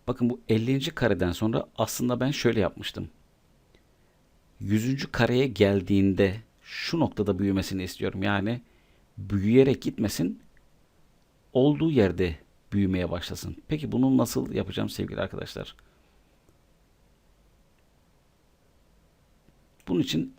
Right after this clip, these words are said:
en sondaki anahtar kareyi seçip siliyorum. Çünkü yeniden düzenleyeceğim. Bakın bu arada bu anahtar kareleri sürükleyip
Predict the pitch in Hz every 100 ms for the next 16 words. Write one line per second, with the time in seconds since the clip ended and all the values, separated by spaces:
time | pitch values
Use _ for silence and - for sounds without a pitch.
0 | - 143 170 143 - - - 123 131 131
1 | 139 - 101 98 117 156 - _ - -
2 | - 139 135 - - _ _ _ _ _
3 | _ - - 117 92 87 - _ - 127
4 | 101 110 101 95 90 90 90 95 110 113
5 | 101 98 117 104 98 135 - _ _ _
6 | - - 127 123 117 123 120 101 92 92
7 | 117 147 - 107 107 101 117